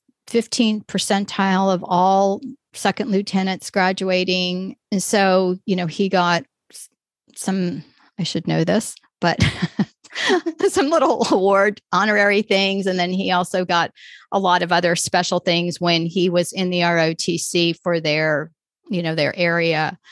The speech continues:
Uh, so I, you know, I'm, I'm really happy for him. And, um, he goes to Fort Benning, uh, the end of July. So I ask everyone for their prayers, since this is a good group, to probably ask, uh, for prayers.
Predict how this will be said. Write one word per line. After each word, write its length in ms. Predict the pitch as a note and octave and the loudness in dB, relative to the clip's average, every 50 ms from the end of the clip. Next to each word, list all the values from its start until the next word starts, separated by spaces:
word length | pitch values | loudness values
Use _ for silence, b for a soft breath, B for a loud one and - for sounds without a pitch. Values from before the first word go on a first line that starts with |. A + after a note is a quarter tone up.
| B B B B B - | B B B B B -2
Uh, 240 | F3+ F3+ F3+ F3+ F3 | 0 0 0 0 -2
so 460 | - - - G#3 G3 F#3+ F#3 F#3 - - | -4 -2 0 2 4 4 2 2 -2 -2
I, 220 | - A3 A#3 A3+ - - | 0 0 0 0 -2 -2
you 100 | - B3 | 0 2
know, 80 | B3 A3+ | 2 4
I'm, 160 | G#3+ A3+ G#3+ - - A3 | 2 2 0 -2 -2 -2
I'm 120 | A3 A3 | 0 2
really 280 | A3+ A3+ A3 A3 A3 G#3 | 2 2 4 4 2 0
happy 420 | F#3+ - G3 G#3 G3+ - A3+ A3 | 0 0 0 0 2 2 0 -2
for 280 | G#3 - - G#3+ G#3 G#3 | -2 -2 -2 0 2 2
him. 440 | G3 G#3 G#3+ G3+ G3+ G3+ G3+ G3+ | 2 2 2 2 2 2 2 0
And, 640 | F#3 - F#3 F3+ F3+ F3+ F3+ F3+ F3 F3 F3 F3 - - | 0 0 0 0 0 0 0 0 0 0 0 -2 -2 -2
um, 220 | - F3 F3 F3+ F3 | -2 -2 -2 -2 -2
he 200 | E3+ F3+ G3+ F#3+ | 0 0 0 0
goes 540 | F#3+ - F#3 F3 F3 F3+ F3 F3 F3 - - | 2 2 2 2 4 2 2 0 -4 -6 -10
to 220 | - - - F3+ F3 | -10 -4 -2 -2 -2
Fort 300 | - - G3 E3+ - - | 0 -2 -2 -2 -2 0
Benning, 400 | F3 F#3 F#3 F#3+ B3 C#4 C#4+ C#4+ _ _ _ | 0 0 2 2 2 2 2 0 _ _ _
uh, 240 | - G#3 G3 F#3+ F#3+ | -2 0 0 0 0
the 140 | F#3+ F#3+ F#3 | 0 0 0
end 160 | F3+ F#3 F#3 | -2 -2 -4
of 80 | F#3 F#3+ | -4 -4
July. 480 | - F#3 F3 E3 D#3 D#3+ E3 F3+ G#3+ | -2 0 0 2 2 2 2 0 -2
So 260 | G#3 - - G#3 F#3+ F3+ | -4 -4 -4 -2 0 0
I 160 | F3 F3 E3+ - | 0 0 -2 -2
ask 320 | F#3+ F3+ F3+ F3+ - - | -4 -4 -4 -4 -6 -8
everyone 400 | F3 E3 G3 F#3 F#3+ G3 F#3 F#3 | -8 -6 -6 -6 -4 -4 -6 -6
for 160 | F3+ - A3 G#3+ | -4 -2 0 0
their 120 | A3 A3 | 0 0
prayers, 520 | A3 - - G3+ F3+ F3 F3 F#3 G3+ - | 0 0 0 2 2 4 2 2 0 -2
since 220 | - - F3 F3+ - | -4 -6 -6 -4 -4
this 140 | G3 F#3 - | -4 -2 -2
is 140 | G3 F3+ | 0 0
a 60 | F#3+ F#3+ | 0 0
good 260 | D#3+ - G#3 G#3+ G#3+ | 2 2 2 2 2
group, 420 | G3+ G3 G3+ G3 G3+ A3+ B3 - - B B B B B B | 2 4 4 4 4 2 0 -2 -12 B B B B B B
to 100 | - G3 | -4 -4
probably 560 | - - A3 G3+ G3+ G3+ G3 G3+ G3 F#3+ F#3 - | 0 0 0 2 2 2 2 2 2 2 2 2
ask, 460 | - A3 F#3+ F#3+ - - - - - - _ _ | 2 2 0 0 -2 -4 -12 -14 -18 -20 _ _
uh, 80 | - F#3+ | -10 -8
for 220 | - - A3 G#3 | -4 0 -2 -2
prayers. 560 | G3+ - - G#3+ G3+ G3 F#3+ G3+ G#3 G#3 - | 0 0 0 2 4 4 4 2 2 -2 -4